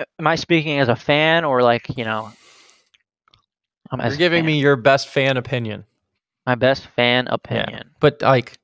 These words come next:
Speaker 1: What was
Speaker 2: O'Re-,
Speaker 1: Barbashev?
Speaker 2: Ryan
Speaker 1: What did
Speaker 2: O'Reilly's not gonna re-sign for a million dollars. Like, that's
Speaker 1: Obviously.
Speaker 2: not realistic.
Speaker 1: What
Speaker 2: But
Speaker 1: was
Speaker 2: you
Speaker 1: Bar-,
Speaker 2: can,
Speaker 1: what was
Speaker 2: it's whatever you think.
Speaker 1: What was Barbashev's contract?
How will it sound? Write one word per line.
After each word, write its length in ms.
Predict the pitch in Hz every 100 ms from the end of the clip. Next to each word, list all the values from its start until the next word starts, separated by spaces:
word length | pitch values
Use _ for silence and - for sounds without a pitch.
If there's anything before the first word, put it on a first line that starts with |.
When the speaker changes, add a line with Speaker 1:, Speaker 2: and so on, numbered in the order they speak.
| -
Speaker 1:
What 180 | 170 208
was 100 | 165
Speaker 2:
O'Re-, 100 | 131
Speaker 1:
Barbashev? 240 | 131 170
Speaker 2:
Ryan 220 | 143 156 165
Speaker 1:
What 80 |
did 40 | 147
Speaker 2:
O'Reilly's 340 | 143 139 135 139
not 180 | 127
gonna 160 | - 123
re-sign 440 | 120 117 113 107
for 160 | 104 110
a 40 |
million 360 | 110 113 110 104
dollars. 560 | 101 95 - - - - -
Like, 160 | 110
that's 80 | 156
Speaker 1:
Obviously. 560 | 165 117 110 104 120 -
Speaker 2:
not 280 | 104 98 -
realistic. 680 | - 104 95 - - - _ _ -
Speaker 1:
What 120 | 147 160
Speaker 2:
But 40 |
Speaker 1:
was 120 | 127
Speaker 2:
you 100 | 131
Speaker 1:
Bar-, 80 | 147
Speaker 2:
can, 120 | 247
Speaker 1:
what 200 | 151 165
was 120 | 143
Speaker 2:
it's 140 | 147 139
whatever 280 | 131 175 185
you 180 | 147 170
think. 320 | 147 120 - _ _ - _
Speaker 1:
What 100 | -
was 160 | 175 165
Barbashev's 580 | - 127 147 156 180 175
contract? 760 | 180 175 175 185 180 185 _